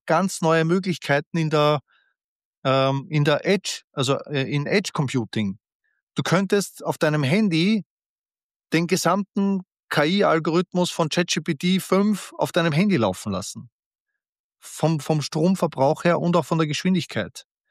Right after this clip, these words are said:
Also du wärst so schnell wie ein komplettes Rechenzentrum nur auf deinem Handy. Das würde die gesamte Robotik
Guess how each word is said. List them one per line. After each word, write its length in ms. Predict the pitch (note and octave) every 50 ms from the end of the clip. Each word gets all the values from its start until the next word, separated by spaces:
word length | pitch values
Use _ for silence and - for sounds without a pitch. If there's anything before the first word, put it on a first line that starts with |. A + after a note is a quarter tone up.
| _ _ -
Also 220 | - C3+ B2 D3+
du 160 | D#3 D#3 E3 D3+
wärst 260 | D#3 D#3+ F3 - -
so 100 | - E3
schnell 340 | - - E3 E3 F3+ F3+ E3
wie 100 | F3 F3
ein 80 | E3+
komplettes 500 | - - D#3+ D#3 F3 F3+ F#3 - F3+ -
Rechenzentrum 640 | F#3 F#3 F3+ - F3+ - D3+ D3+ C#3+ - F3 E3+ E3
nur 100 | F#3 F#3+
auf 80 | E3+ -
deinem 200 | - D#3+ D#3+ D3+
Handy. 420 | C#3 D#3+ F3 D#3+ B2+ A2+ G#2 - _ _ _ _ _ _ _ _ _ _ _ _
Das 200 | - D#3 C3+ -
würde 420 | - E3+ F3+ F3 F#3 F3+ F#3 F#3 D#3+ _ _ _ _ -
die 60 | E3 D3
gesamte 380 | D#3 D3 E3 D#3+ D3 - D#3+
Robotik 720 | C3+ C#3 C3+ - E3+ G3 F#3+ - D#3+ A#2 - - - -